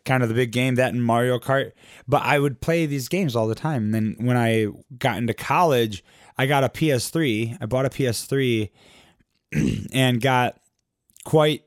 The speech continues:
addicted to the P S three. And I would always, like, justify it with, "Oh, well,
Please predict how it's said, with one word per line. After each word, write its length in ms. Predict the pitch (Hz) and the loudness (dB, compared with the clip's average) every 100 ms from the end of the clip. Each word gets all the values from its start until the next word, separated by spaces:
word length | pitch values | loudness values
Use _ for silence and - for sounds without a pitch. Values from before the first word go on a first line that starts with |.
| _ | _
addicted 680 | 131 110 135 120 127 113 104 _ _ _ _ _ _ _ - - - | -8 -2 -2 0 -2 -2 -6 _ _ _ _ _ _ _ -16 -16 -6
to 240 | - 131 | 0 2
the 100 | 117 | 2
P 240 | - 131 123 | -2 0 0
S 160 | - | -2
three. 480 | - 117 117 104 92 _ - _ _ - | -2 2 2 0 -2 _ -20 _ _ -4
And 460 | 123 120 113 110 107 | 0 2 2 0 -2
I 140 | - 123 | -2 0
would 160 | 123 | 2
always, 760 | 131 131 131 123 123 107 - - _ _ _ _ _ _ _ _ - | 2 2 2 2 0 -2 -6 -10 _ _ _ _ _ _ _ _ -2
like, 460 | 123 107 - - - _ _ _ - 120 | 2 2 0 -14 -20 _ _ _ -12 -4
justify 840 | 98 143 151 - 139 135 120 110 | 2 4 4 0 0 2 4 4
it 120 | 107 101 | 2 2
with, 320 | 107 107 - | 2 0 -2
"Oh, 280 | 165 160 113 | 0 0 0
well, 200 | 107 | -2